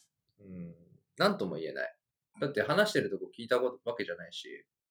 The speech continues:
だって新聞とかも結局二時な情報じゃない。Twitterとかはもうそれのさらに先だから三時じゃん。歪曲してるじゃん、大体。だからもうなんか、半、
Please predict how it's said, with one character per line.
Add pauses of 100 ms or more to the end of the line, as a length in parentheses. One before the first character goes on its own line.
(880)
だ
っ
て
新
聞
と
か
も
結
局
二
時
な
情 (180)
報
じ
ゃ
な
い。 (640)
Twitter
と
か
は
も
う
そ
れ
の (220)
さ
ら
に
先
だ
か
ら
三
時
じ
ゃ
ん。 (560)
歪
曲
し
て
る
じ
ゃ
ん、
大
体。 (920)
だ
か
ら
も
う
な
ん
か、 (1400)
半、